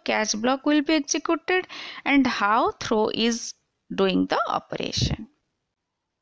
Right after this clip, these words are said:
There is a special catch block called as catch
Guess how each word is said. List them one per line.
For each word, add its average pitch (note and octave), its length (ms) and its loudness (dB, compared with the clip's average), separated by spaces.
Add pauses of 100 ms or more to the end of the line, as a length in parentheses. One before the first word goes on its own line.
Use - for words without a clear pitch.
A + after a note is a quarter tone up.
There B3 220 2
is E4 180 2
a F4 80 2
special C#4 580 2
catch - 440 -2
block A3+ 300 0
called G#3+ 280 0
as G#3+ 220 -2
catch G#3 400 -2